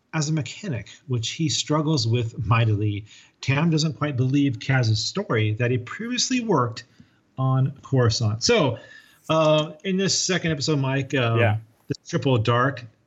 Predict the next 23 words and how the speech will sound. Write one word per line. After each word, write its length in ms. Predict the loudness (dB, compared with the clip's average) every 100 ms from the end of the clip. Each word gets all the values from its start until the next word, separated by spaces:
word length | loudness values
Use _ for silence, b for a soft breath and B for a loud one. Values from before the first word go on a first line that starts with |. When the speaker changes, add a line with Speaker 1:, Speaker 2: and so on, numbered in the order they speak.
| _
Speaker 1:
we, 280 | -2 2 2
uh, 280 | 4 4 2 -2 B B
this 280 | -2 -2 -2
episode 320 | 0 2 2
is 80 | 0
primarily 500 | 0 -2 -2 0 0
about 400 | 2 2 0 -4
Kaz 400 | -4 0 0 2
learning 440 | 2 4 4 2 b b b _
to 300 | -2 2 2 -2 _ _ _
balance 480 | -6 0 2 4 2
his 160 | 0 0
role 300 | 2 2 2
as 120 | 0
kind 200 | 0 0
of 80 | 2
a, 340 | 0 -2 -4 -8 _ _ _
I 60 | 0
guess, 140 | 2
a 40 | 2
mechanic 400 | 2 4 4 4
and 120 |
a, 40 | 0